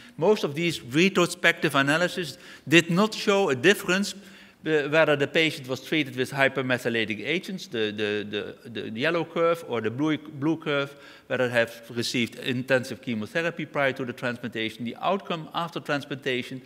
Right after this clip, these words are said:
in principle, is, is the same. The black curve are patients who have been treated with both, um,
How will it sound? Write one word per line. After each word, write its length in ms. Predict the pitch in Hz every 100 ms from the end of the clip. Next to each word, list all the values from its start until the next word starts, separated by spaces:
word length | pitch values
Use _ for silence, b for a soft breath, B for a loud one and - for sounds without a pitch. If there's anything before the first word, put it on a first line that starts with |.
| B B -
in 100 | 135
principle, 500 | - 160 160 131 131
is, 160 | 123
is 360 | 131 107 - 127
the 120 | 120
same. 360 | 104 107 92 87 B B B
The 80 | 120
black 320 | 113 170 185
curve 220 | 165 151
are 60 | 139
patients 440 | - 147 143 139
who 100 | 135
have 240 | 120 117 117
been 180 | 117 113
treated 360 | - 123 113
with 200 | 101 101
both, 420 | 107 139 147 151 - B B B B
um, 400 | 139 127 123 117